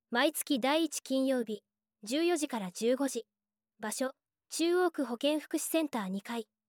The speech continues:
エイズ専門相談、エイズに関する豊富な知識と経験を持ったカウンセラーによる専門相談を行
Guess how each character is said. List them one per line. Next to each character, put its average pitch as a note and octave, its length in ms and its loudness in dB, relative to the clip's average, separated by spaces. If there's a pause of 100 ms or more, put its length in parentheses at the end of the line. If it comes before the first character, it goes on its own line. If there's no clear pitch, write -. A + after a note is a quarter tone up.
(300)
エ F4 160 2
イ E4+ 40 2
ズ C4+ 100 -4
専 A#3+ 280 -2
門 D4+ 180 0
相 D4+ 240 0
談、 A#3 200 -6 (440)
エ F#4 180 2
イ F4+ 40 4
ズ E4 120 -2
に C#4+ 120 2
関 B3+ 220 -2
す C4 120 -2
る A3 80 0
豊 B3+ 260 2
富 D#4+ 120 0
な E4 100 0
知 E4+ 140 -2
識 - 200 -6
と - 120 -2
経 B3+ 220 2
験 D4 240 0
を C#4+ 40 2
持 C#4+ 100 2
っ C#4 40 -2
た A3 160 -6
カ A3+ 200 -4
ウ D#4 60 0
ン E4+ 60 0
セ D#4+ 140 0
ラ C4+ 140 0
ー - 20 0
に A3+ 120 0
よ G3+ 100 -2
る G3 80 -4
専 C4 280 -2
門 E4+ 160 0
相 E4+ 220 0
談 B3 260 0
を F3+ 60 -4
行 A3 100 -8